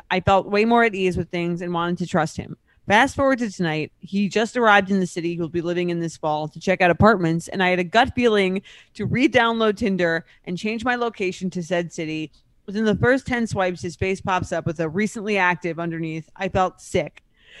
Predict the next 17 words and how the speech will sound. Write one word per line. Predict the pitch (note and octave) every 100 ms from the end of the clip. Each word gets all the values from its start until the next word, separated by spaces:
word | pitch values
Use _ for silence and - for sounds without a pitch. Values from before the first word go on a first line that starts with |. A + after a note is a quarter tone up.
| - -
Do | G#3+
I |
have | G#3
grounds | G3 A3+ B3 C4
to | -
be | A3+
angry? | A3 A3+ B3 C#4 C#4+ - _
We | -
haven't | G#3+ A3+ A3+
talked | A#3+ A3
labels, | G#3 G#3+ F#3+ F3
but | F3+ F#3
after | G3 G#3
the | G#3+
way | G3+ G3+
we | G3
ended, | F3 G3+ F#3+ F3+ E3+